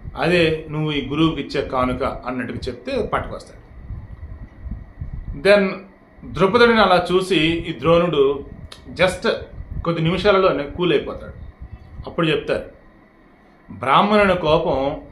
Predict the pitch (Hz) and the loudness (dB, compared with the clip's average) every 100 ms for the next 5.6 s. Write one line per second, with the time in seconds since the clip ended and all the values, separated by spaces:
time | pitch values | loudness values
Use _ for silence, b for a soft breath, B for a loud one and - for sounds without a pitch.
0 | 120 120 143 143 175 143 131 127 113 110 | -6 -2 2 2 4 2 0 0 -2 -4
1 | 104 127 117 - - - - - - - | -2 -2 -2 -6 -14 -16 -16 -20 -20 -20
2 | - - - - 117 127 110 - 139 139 | -16 -14 -12 -10 -4 -2 -2 -4 -2 2
3 | 220 214 185 196 208 285 - - 160 160 | 2 4 4 6 4 0 -8 0 2 2
4 | 160 123 123 123 113 87 - - - 151 | -2 -2 -4 -4 -6 -10 -12 -12 -8 -6
5 | 143 139 - 107 - - | -4 -2 -2 -6 -12 -18